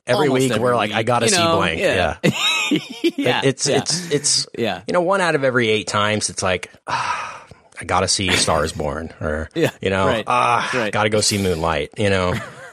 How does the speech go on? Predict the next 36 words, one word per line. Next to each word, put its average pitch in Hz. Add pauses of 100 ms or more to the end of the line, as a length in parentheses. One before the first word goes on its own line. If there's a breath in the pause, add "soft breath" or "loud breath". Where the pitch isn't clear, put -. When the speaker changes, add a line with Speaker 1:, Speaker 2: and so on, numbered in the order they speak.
(140)
Speaker 1:
But 101
Speaker 2:
Right, -
yeah. 131
Speaker 1:
usually 120
it's, 98
"I 107
gotta 104
s-, 98
go 101
see 92
Battle 90
Angel 87
or 78
The 85
Predator," 82
Speaker 2:
<laughs> -
Yeah, 110
Speaker 1:
or 78 (320 loud breath)
Speaker 2:
right. 110 (220)
And 113
she 127
was 120
just 110
like, 104 (380)
"I'm 185
good. 95 (260)
I'm 113
all 92
right." 87 (140)
So, 87 (220)
you 139
know, 107 (600)
that's 127
fine. 82 (140)
We, 107
Speaker 1:
Right. 85